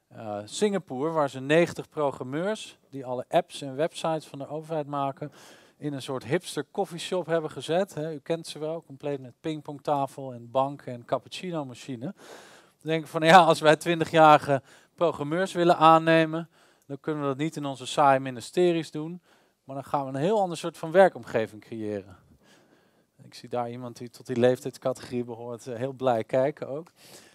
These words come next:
Ehm, maar er zijn alle organisaties die, eh, die hiermee, mee experimenteren, met ook fysiek een, een ander soort omgeving,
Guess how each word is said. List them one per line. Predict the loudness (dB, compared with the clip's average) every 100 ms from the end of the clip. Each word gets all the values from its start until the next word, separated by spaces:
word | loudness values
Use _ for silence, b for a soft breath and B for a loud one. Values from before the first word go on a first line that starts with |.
| B B
Ehm, | -12 -8 -6 -8 -14 _
maar | 4 4
er |
zijn | 8 6 8
alle | 4 4
organisaties | 2 0 10 12 12 6 0
die, | 2 4 8 10
eh, | 10 6 b b b b b
die | -14 -6
hiermee, | -2 -2 2 2 2
mee | 0 -2
experimenteren, | -2 -4 -8 -8 -2 0 0 -2
met | -6 -8
ook | -14 -14
fysiek | -12 -6 -6 -6
een, | -14 -16 -16
een | -14
ander | -10 -12 -10
soort | -12 -14
omgeving, | -16 -6 -4 -4 -8 -16